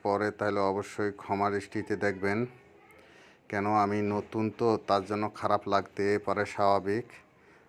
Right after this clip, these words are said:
আপনারা দয়া করে আমাকে ক্ষমা করে দেবেন, আর অবশ্যই আমার ভুলটা ধরাই দেবেন। আপনাগর ভুল যদি না ধরাই দেন, তাহলে আমি কেমনি কইতে পারবো কোন জিনিসটা আমি ভুল করছি?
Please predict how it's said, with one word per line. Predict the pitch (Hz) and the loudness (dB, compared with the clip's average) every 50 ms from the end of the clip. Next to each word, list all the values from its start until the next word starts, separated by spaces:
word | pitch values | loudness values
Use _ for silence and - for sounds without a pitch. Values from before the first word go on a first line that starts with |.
| - - | -10 -8
আপনারা | - 98 - - 104 101 101 104 101 101 | -8 -8 -6 -6 -4 0 2 2 2 2
দয়া | 95 90 98 98 101 104 104 | 2 2 2 2 4 2 2
করে | - - 110 104 104 104 | 0 0 0 0 2 2
আমাকে | 101 98 101 101 101 - - 104 104 104 | 2 2 0 0 -2 -2 -2 -2 -2 -2
ক্ষমা | - - - 104 101 101 98 | -2 -4 -4 0 0 0 0
করে | - - 101 101 101 | 0 0 0 0 0
দেবেন, | 87 101 90 98 98 104 117 123 - - - - _ - - - - - - - - | 0 0 0 0 -2 -2 -2 -6 -10 -20 -20 -20 _ -20 -20 -20 -20 -20 -12 -4 0
আর | 90 92 98 | 0 2 2
অবশ্যই | 98 98 104 107 - - - 113 107 107 104 | 2 0 0 -2 -4 -4 -2 0 0 2 2
আমার | 101 101 104 104 98 | 2 2 2 0 0
ভুলটা | 87 85 98 101 98 92 - 101 98 | -2 -4 -4 -4 -4 -2 -2 -4 -2
ধরাই | 87 92 101 107 110 110 | 0 0 2 2 2 2
দেবেন। | 101 113 110 92 98 101 107 120 127 - - - - _ _ - | 4 2 2 2 2 0 -2 -4 -6 -10 -20 -20 -20 _ _ -10
আপনাগর | - 95 95 - 107 107 107 107 101 110 107 98 | -6 -6 -6 -4 -2 -4 -2 -2 0 -2 -2 -2
ভুল | 92 90 104 107 104 | -2 -2 -2 -2 -2
যদি | 98 107 104 110 110 | -2 -2 -2 0 -2
না | 107 104 101 101 104 | 0 2 2 2 2
ধরাই | 95 98 104 107 110 107 107 | 2 0 2 2 2 2 2
দেন, | 98 110 107 104 98 | 0 0 -2 -2 -4
তাহলে | - 101 98 101 104 101 101 | -4 -4 -2 -2 -2 0 0
আমি | 101 101 101 101 101 | 0 0 0 -2 -4
কেমনি | 98 - 107 104 101 104 104 104 104 104 101 95 80 - _ _ _ - - - - - - - - - - - - _ - - - - - - _ - - _ - - - | -6 -4 -4 -2 -2 -2 -2 -2 -2 -2 -4 -4 -6 -10 _ _ _ -20 -20 -20 -20 -20 -20 -20 -20 -20 -20 -20 -20 _ -20 -20 -20 -20 -20 -20 _ -20 -20 _ -20 -8 0
কইতে | 113 107 98 110 | 0 0 2 2
পারবো | 101 104 101 95 104 101 | 0 0 0 0 0 -2
কোন | - - 104 101 98 95 | -2 -2 -2 -2 -2 -2
জিনিসটা | 95 98 101 98 - - - 104 98 | -2 -2 -4 -4 -8 -6 -4 -2 -2
আমি | 98 98 | -2 -2
ভুল | 90 82 90 95 98 92 | -2 -2 -2 -2 -2 -4
করছি? | - 107 98 92 - - - 101 98 107 | -4 -4 -6 -6 -6 -10 -8 -6 -6 -6